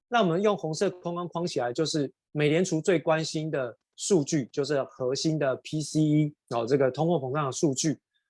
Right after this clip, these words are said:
哦，那你可以明显的看到，其实他们都比较明显的去往上进行调整。在六月份的时候，大概都维持在，二零二二年、二零二三年都是维持在百分之二点一。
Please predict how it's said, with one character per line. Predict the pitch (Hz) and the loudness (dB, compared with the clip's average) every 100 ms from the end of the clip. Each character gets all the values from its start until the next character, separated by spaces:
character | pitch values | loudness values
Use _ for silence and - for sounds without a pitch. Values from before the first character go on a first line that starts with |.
| _ | _
哦， | 120 | -2
那 | 147 208 170 - _ _ | 2 2 0 -6 _ _
你 | 139 | -2
可 | 208 | 2
以 | |
明 | 196 180 | 2 0
显 | 165 | -4
的 | 147 | -6
看 | 143 170 | -6 -4
到， | 170 160 | 0 -2
其 | 143 143 | -2 -6
实 | 143 | -6
他 | 151 | -4
们 | 165 147 | -2 -2
都 | 143 156 156 _ _ - | -2 -2 -4 _ _ -8
比 | |
较 | 135 185 | -2 0
明 | 170 147 | 0 -2
显 | 170 147 | -2 -4
的 | 123 | -4
去 | - | -2
往 | 160 135 117 | -2 -2 -2
上 | 175 151 | -2 0
进 | - 151 | 0 -2
行 | 131 | -2
调 | 123 127 123 | -4 -2 0
整。 | 135 117 _ _ _ | 0 -4 _ _ _
在 | - 226 | 4 6
六 | 247 226 | 6 6
月 | 220 | 4
份 | 196 214 | 2 0
的 | 170 | -2
时 | 143 156 | -2 -4
候， | 151 | -2
大 | 185 | -2
概 | 180 | 0
都 | 175 180 | 0 0
维 | 151 143 | 0 -2
持 | - 135 | -4 -6
在， | 135 151 135 | 0 0 0
二 | 214 | 2
零 | 196 | 2
二 | 202 | 4
二 | 202 | 0
年、 | 170 | -2
二 | 160 180 | -2 -2
零 | 160 | 0
二 | 165 | -2
三 | 156 147 | -4 -6
年 | 147 123 | -8 -2
都 | 151 | -2
是 | 143 | 2
维 | 156 131 | 2 2
持 | 127 | 2
在 | 135 135 | 2 2
百 | 113 | 0
分 | 120 | -4
之 | 127 | -2
二 | 165 139 | 2 2
点 | 120 113 | 2 2
一。 | 147 147 | 2 2